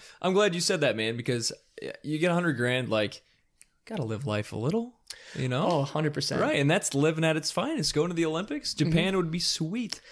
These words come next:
Speaker 2: Yeah, Tokyo would be awesome. I mean, I feel bad for those people because I'm, I'm weirdly enough, like, right now, kind of in, into design for some reason. Like, not like, like, not crazy graphic design, but I'm, I try to feel like I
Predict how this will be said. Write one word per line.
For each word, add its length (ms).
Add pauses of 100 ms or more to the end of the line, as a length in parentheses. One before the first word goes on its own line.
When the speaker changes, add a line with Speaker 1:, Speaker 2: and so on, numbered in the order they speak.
(140)
Speaker 2:
Yeah, 220
Tokyo 440
would 120
be 100
awesome. 380
I 60
mean, 300
I 120
feel 200
bad 400
for 80
those 200
people 400
because 500 (720)
I'm, 140 (160)
I'm 320 (300)
weirdly 440
enough, 260
like, 140
right 220
now, 220
kind 220
of 120
in, 320
into 240
design 500
for 140
some 320
reason. 460 (280)
Like, 200
not 180
like, 240 (100)
like, 180
not 200
crazy 260
graphic 400
design, 380
but 100
I'm, 220
I 100
try 200
to 100
feel 180
like 120
I 180